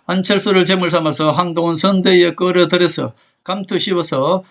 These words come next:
패배 책임을 묻고 자기 전당대회에서 못 나오도록 하겠다는 것이 바로 김무성의 꼼수 오 단이다. 이것은 실패했죠. 한-, 결국 한동훈이 김문수 지원 운동을 하든 안 하든 결국 해도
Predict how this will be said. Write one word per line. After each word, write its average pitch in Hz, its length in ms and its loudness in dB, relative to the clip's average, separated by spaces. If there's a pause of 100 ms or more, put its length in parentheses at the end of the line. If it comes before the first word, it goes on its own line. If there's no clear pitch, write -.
(220)
패배 160 360 -4
책임을 196 500 -2
묻고 160 520 -2 (340)
자기 175 400 -2
전당대회에서 165 840 0
못 151 200 -2
나오도록 196 520 2
하겠다는 156 360 0
것이 147 220 -2
바로 135 560 0 (640)
김무성의 156 540 -2
꼼수 196 340 0
오 185 160 4
단이다. 151 480 0 (300)
이것은 156 260 -2
실패했죠. 165 800 0
한-, 170 120 -2 (460)
결국 170 340 0
한동훈이 180 720 0
김문수 170 560 2
지원 180 320 2
운동을 160 360 2
하든 190 420 0
안 151 160 0
하든 170 480 0 (280)
결국 170 420 -2
해도 202 440 0